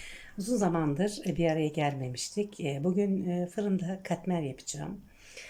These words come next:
E, böyle dolaba atacağım biraz, birkaç tane fazla yapıp. E, attığım katmer böyle arada sırada çıkarıp böyle çayla falan yemek için, e, kahvaltıda yemek için, e, bu şekilde bir katmer yapacağım.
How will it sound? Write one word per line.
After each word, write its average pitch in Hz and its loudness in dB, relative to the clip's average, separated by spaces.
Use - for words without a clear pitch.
E, 156 -2
böyle 180 2
dolaba 190 4
atacağım 160 0
biraz, 135 0
birkaç - -6
tane 147 -4
fazla 139 -6
yapıp. 139 -8
E, - -4
attığım 190 -2
katmer 180 -2
böyle 165 -4
arada 170 -4
sırada 175 -4
çıkarıp - -6
böyle 151 -4
çayla 170 -2
falan 160 -4
yemek 151 0
için, - -8
e, 143 -4
kahvaltıda 156 0
yemek 147 0
için, 165 -6
e, 143 -4
bu 185 -4
şekilde 147 -4
bir 180 -6
katmer 147 -6
yapacağım. - -8